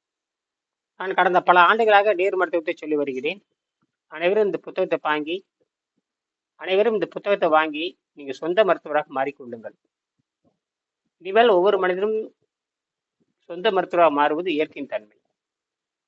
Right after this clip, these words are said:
இயற்கை ஒவ்வொரு மனிதனும் சொந்த மருத்துவராக மாற்றி வைத்திருக்கிறது. அது ரெண்டு வேறு பண்புகளே உடையது. உடலை அடிப்படையாக கொண்டு, உடலை அடிப்படையாக கொண்ட பண்பு, மனதை அடிப்படையாக கொண்ட பண்பு. அப்ப mental character and physical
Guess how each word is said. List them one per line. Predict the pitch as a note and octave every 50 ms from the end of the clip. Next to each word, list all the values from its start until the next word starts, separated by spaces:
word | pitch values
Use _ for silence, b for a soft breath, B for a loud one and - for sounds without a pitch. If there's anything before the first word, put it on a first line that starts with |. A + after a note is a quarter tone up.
| _
இயற்கை | F3+ G#3 G#3+ F#3+ - A#3 A#3
ஒவ்வொரு | A3 F3+ F3 F3 E3+ F3 F#3+ E3+
மனிதனும் | D#3+ D#3+ E3 E3 F3 G3 G#3 F#3+
சொந்த | - D#3+ E3 E3+ G3
மருத்துவராக | F3+ F3 D#3+ - - D#3+ D#3+ C#3+ C#3+
மாற்றி | C3+ C#3 C3+ - - C#3+
வைத்திருக்கிறது. | C3+ B2+ C3+ - B2 A2+ - B2 A#2+ A2+ C#3 F3 - _ _ _ _ _ _ _ _ _ _ _ _ _ _
அது | - D3 C#3+
ரெண்டு | D#3 F#3 G3+ A#3
வேறு | A#3 A3 G#3+ G#3
பண்புகளே | - F3+ E3 F#3+ F#3+ F#3+ F#3+ F#3+ F3
உடையது. | D3+ C#3 C3+ B2+ B2 A2 A2 - _ _ _ _ _ _ _ _ _
உடலை | D3 D3 F3 F3+ G3 F#3+
அடிப்படையாக | F3+ F3 F3+ F3+ D#3+ D#3+ D3+ D3
கொண்டு, | D3 C#3+ D3 C#3+ D#3+ E3+ - _ _ _
உடலை | - E3 E3+ F#3+ G3+
அடிப்படையாக | F#3 E3+ E3+ - E3+ D#3+ D#3 C#3+
கொண்ட | C#3 C3 C3
பண்பு, | B2+ - C#3 C3+ C3+ C3 D#3+ F#3 - _ _ _ _ _ _ _ _ _ _
மனதை | _ C3 C3+ C#3+ E3 G3 G#3+ G#3+
அடிப்படையாக | G3 F3 F3 - - D#3+ D3+ - C#3+
கொண்ட | C3+ B2+ B2
பண்பு. | - - A#2+ A2+ G#2 _ _ _
அப்ப | - C#3 C3+ - C#3 B2+ C#3+ F#3 - _ _ _ _ _ -
mental | D3+ D3+ - G3 F#3+
character | F#3 F3+ E3 E3 F#3+ - -
and | G3+ F3+ D#3
physical | C#3 C#3 C#3 - - D#3+ E3